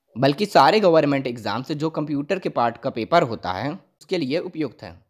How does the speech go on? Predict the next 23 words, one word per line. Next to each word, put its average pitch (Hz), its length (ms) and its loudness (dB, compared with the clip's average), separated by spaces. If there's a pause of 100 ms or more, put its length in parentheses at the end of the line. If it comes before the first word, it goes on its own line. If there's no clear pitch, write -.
(320)
दोस्तों, 147 320 2
आप 233 120 2
किसी 196 220 -4
भी 233 100 2
गवर्नमेंट 160 420 6
एग्जाम 131 360 -2
के 127 120 -6
लिए 151 160 0
तैयारी 135 360 0
कर 120 160 -2
रहे 95 160 -6
हों, 98 200 -12 (500)
उसके 208 260 2
एक 220 180 2
पार्ट 135 240 4
में 175 120 -2
कंप्यूटर 170 440 0
से 208 100 -6
रिलेटेड 160 400 0
प्रश्न 180 240 0
पूछे 147 280 -2
जाते 98 260 -4
हैं। 90 220 -12